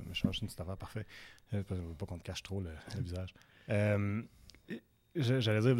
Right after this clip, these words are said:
ben, d'où l'importance, dans le fond, peut-être de faire affaire avec des professionnels plutôt que de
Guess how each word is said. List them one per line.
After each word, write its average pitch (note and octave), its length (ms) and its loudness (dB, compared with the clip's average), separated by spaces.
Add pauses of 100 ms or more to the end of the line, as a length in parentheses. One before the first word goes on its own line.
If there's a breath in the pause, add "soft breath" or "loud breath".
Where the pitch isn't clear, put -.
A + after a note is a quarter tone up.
ben, G#2+ 180 6
d'où C3 140 8
l'importance, A#2+ 560 6
dans G#2 100 4
le F#2 60 -2
fond, B2 140 0
peut-être A2+ 300 2 (260)
de G2+ 120 -2
faire G#2 200 -4
affaire G2 220 -4
avec G#2 220 0
des G#2 100 2
professionnels G2 600 0
plutôt - 240 -6
que F2+ 400 -4
de F2 40 -6